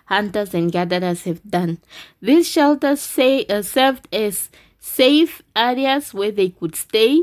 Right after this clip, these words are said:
while moving their livestock. Other, uh, pastoralists, they lived in temporary, uh, shelters, but these pastoralists of East Africa lived in more semi-permanent huts,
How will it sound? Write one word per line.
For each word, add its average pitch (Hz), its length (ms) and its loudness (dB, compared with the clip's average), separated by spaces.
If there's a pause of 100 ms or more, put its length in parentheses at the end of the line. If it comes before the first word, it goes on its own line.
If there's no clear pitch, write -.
(140)
while 190 300 0
moving 254 460 -2
their 180 240 0
livestock. 190 580 -4 (1120)
Other, 349 680 2 (440)
uh, 202 180 -2
pastoralists, 226 800 -2
they 196 180 0
lived 233 320 -4
in 185 180 -4
temporary, 202 800 -2 (540)
uh, 170 160 0
shelters, 185 720 -4 (500)
but 196 460 -2 (400)
these 226 340 0
pastoralists 233 720 -2
of 185 240 -10
East 285 240 -4
Africa 202 500 -2
lived 220 360 -2
in 190 180 -4
more 240 420 2
semi-permanent 214 1040 -2
huts, - 500 -6